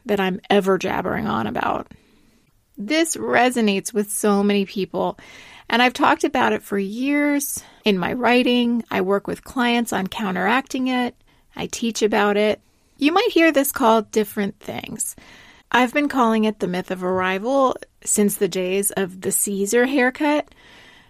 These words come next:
or maybe even two iterations ago of the Caesar haircut where George Clooney was sporting it too. But I've also heard it termed the arrival fallacy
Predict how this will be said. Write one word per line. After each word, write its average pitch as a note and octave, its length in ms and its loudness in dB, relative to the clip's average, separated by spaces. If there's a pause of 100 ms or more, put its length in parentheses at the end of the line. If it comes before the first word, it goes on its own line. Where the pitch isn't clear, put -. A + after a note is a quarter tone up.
(180)
or G#3 100 -2
maybe G3 260 2
even - 440 -6 (180)
two F#3+ 280 2
iterations F#3 680 -2
ago A3 400 0
of G#3+ 140 -4
the A3+ 80 2
Caesar A#3 400 -2
haircut A#3 580 -4
where F3+ 140 -6
George F3+ 340 -10
Clooney F#3 320 -6
was A#3+ 160 -4
sporting B3 400 -4
it B3 160 -8
too. A#3+ 340 0 (840)
But A3+ 220 2
I've A3+ 160 4
also A3 500 4
heard G#3 220 2
it F#3+ 140 -2
termed F#3 600 -6
the - 240 -6
arrival B3+ 560 2
fallacy C#4+ 920 2